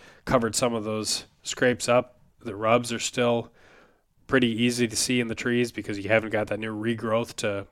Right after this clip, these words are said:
kind of cover them up. And so travel corridors and, and rut sign in particular are maybe the easiest to find. It's the easiest time of year to find that type of sign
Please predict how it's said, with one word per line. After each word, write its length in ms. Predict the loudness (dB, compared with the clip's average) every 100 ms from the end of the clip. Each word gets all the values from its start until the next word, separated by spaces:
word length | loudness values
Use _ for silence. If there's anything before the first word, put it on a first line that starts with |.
| _ -4
kind 140 | -2
of 80 | 0
cover 240 | -2 0
them 140 | 0 2
up. 280 | 0 0 _ _ _ _ _ -10
And 120 | -4
so 340 | 0 2 0 -6 -20 -20 _ _ _ _ _ 4
travel 260 | 6 6
corridors 440 | 4 4 6 4 2
and, 180 | -4
and 160 | -8 2
rut 180 | 2 4
sign 440 | 2 2 0 -8 -16 _ -6
in 120 | -6
particular 720 | 0 4 4 4 2 -2 -6 _ _ _ _ _ _ _ _ _ _ 0
are 480 | 2 4 2 0 -6 _ _ _ _ _ _ _ _ _ _ _ _
maybe 300 | 4 6 6
the 200 | 2 0 0
easiest 400 | 0 2 2 2
to 80 | -4
find. 540 | -2 2 4 2 -2 -12 -18 _ _ -6
It's 140 | -4
the 100 | 0
easiest 540 | 0 4 2 2 -6 0
time 260 | 4 4 2
of 100 | 0
year 140 | 0
to 60 | 0
find 320 | 2 2 2
that 140 | 0
type 200 | 2 0
of 60 | 0
sign 420 | 2 4 2 0